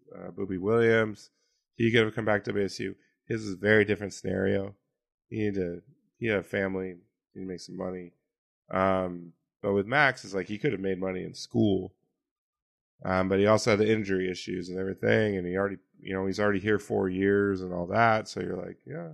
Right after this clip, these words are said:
you know, go, go make a shot, go take a shot at it. But it's kind of, it, you, you watch a guy in college and you kinda think he's gonna have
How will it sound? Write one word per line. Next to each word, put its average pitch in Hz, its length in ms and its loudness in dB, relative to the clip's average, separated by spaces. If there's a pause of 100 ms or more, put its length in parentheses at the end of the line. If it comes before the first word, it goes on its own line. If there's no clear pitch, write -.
(920)
you 104 160 -6
know, 95 200 -4
go, 110 260 4
go 117 240 2
make 117 200 2
a 104 80 2
shot, 120 500 4
go 110 100 -2
take 113 180 -4
a 98 60 -4
shot 127 320 4
at 101 120 4
it. 101 120 0
But 101 80 0
it's 101 140 -6
kind 143 200 2
of, 131 140 -6 (1040)
it, 120 440 -2
you, 117 280 -8
you 113 160 -2
watch 131 280 6
a 143 40 -8
guy 120 260 4
in 104 160 -4
college 117 500 2
and 98 140 -6
you 95 100 -8
kinda 123 320 0
think 117 260 -6
he's 101 180 -8
gonna 104 220 -4
have 101 280 2